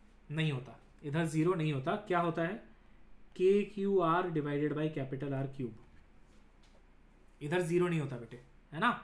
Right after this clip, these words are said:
अंदर वाले पॉइंट पे देखेंगे इधर तो ज़ीरो नहीं होता है, के क्यू आर divided by capital R का क्यूब होता है, ठीक है। बाहर वाले पॉइंट पे सेम होता है,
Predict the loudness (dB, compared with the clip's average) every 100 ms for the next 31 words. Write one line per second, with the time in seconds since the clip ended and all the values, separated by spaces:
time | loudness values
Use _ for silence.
0 | -16 -20 -20 -20 -16 -6 0 2 2 2
1 | 0 -2 -2 0 0 0 -2 0 0 0
2 | -2 -6 -6 -6 -2 0 0 -2 -2 -2
3 | -2 -6 -6 -12 -20 -20 -20 -2 4 6
4 | 6 2 0 2 2 2 0 -6 -6 -2
5 | -2 -2 -2 -2 -2 -4 -6 -6 -6 -6
6 | -8 -8 -8 -4 -4 -2 -6 -10 -16 -20
7 | -20 -20 -20 -18 -12 -4 -4 -4 -16 -20
8 | -20 -20 -20 -20 -20 -20 -20 -20 -10 -2
9 | 4 6 6 6 4 2 0 0 2 0
10 | 0 2 4 2 -4 -10